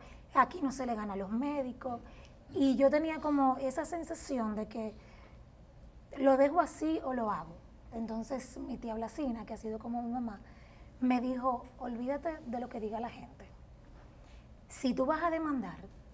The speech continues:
o no, que sea una decisión tuya, porque yo no quiero que pasen los años y tú un día digas, '¿Y si yo lo hubiera hecho?'". O sea, si tú vas a poder vivir con eso,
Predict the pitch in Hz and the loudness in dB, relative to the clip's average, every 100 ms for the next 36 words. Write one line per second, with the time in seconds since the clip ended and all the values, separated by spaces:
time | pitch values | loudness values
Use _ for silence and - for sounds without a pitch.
0 | - - - - - - 240 233 302 359 | -20 -20 -20 -20 -18 -6 0 2 4 2
1 | - 233 254 247 262 277 269 - 254 226 | 0 -12 -4 -2 0 -2 -4 -6 -6 -6
2 | 202 175 180 - - - - - 247 240 | -10 -12 -16 -18 -18 -18 -14 0 2 2
3 | 226 262 262 302 294 285 254 240 311 311 | 2 2 0 -2 0 -2 -2 -4 -4 -6
4 | 311 247 208 208 226 240 233 269 233 202 | -4 -4 -4 -6 -4 -4 -2 -2 -2 -6
5 | 190 - 240 202 208 220 214 220 208 226 | -10 -12 -12 -10 -8 -8 -6 -8 -8 -10
6 | 220 - - - - - - - - 254 | -12 -18 -20 -20 -20 -20 -18 -10 4 6
7 | 226 302 240 285 330 370 330 330 302 285 | 6 2 2 4 4 4 2 2 2 0
8 | 302 311 349 311 254 - 269 | 0 0 0 0 -2 -4 -8